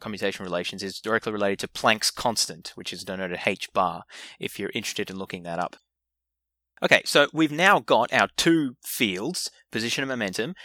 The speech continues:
Remember, the field is a function of space-time, and we, we define a position in space in a particular time, and it, and then the, the field is a function that gives us back some number that tells us the value of the field at that point. We've now said, jumping from, or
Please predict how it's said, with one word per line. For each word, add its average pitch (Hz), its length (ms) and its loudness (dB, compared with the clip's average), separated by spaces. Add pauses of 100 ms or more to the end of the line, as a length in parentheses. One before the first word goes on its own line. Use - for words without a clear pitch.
Remember, 120 240 -2
the 143 80 -4
field 143 300 0
is 151 120 0
a 147 40 0
function 131 360 0
of 131 80 -2
space-time, 113 760 -2
and 98 100 -8
we, 104 240 -4 (420)
we 107 180 -8
define 120 720 2
a - 60 -8
position 120 420 -4
in 127 80 -6
space - 340 -2
in 117 60 -8
a 101 60 -6
particular 117 340 -6
time, 110 480 0
and 104 120 -4
it, 101 100 -2 (280)
and 95 360 -8
then 101 240 -4
the, 98 260 -2
the 101 60 -8
field 117 320 -2
is 104 100 -6
a 98 180 -2 (140)
function 147 420 -2
that 131 120 -6
gives 123 180 0
us 113 80 -6
back - 240 -6
some 127 260 -2
number 113 280 0
that 151 160 0
tells 107 240 -2
us 107 100 -4
the 104 60 -6
value 107 260 0
of 107 60 -6
the - 60 -14
field 104 220 -4
at - 80 -12
that - 200 0
point. - 400 -8 (340)
We've 104 300 -6
now 113 240 4
said, 117 420 0
jumping 113 320 0
from, 95 320 -6
or 82 140 -12